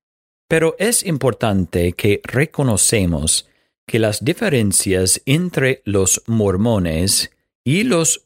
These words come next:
cristianos verdaderos son importantes. Y realmente es la diferencia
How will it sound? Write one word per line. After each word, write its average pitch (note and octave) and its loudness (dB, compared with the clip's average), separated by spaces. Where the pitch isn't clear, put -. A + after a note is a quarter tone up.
cristianos F#2+ 2
verdaderos G2+ 0
son - 0
importantes. F#2+ -2
Y C3+ 0
realmente C3 0
es - -2
la C3 2
diferencia C3 0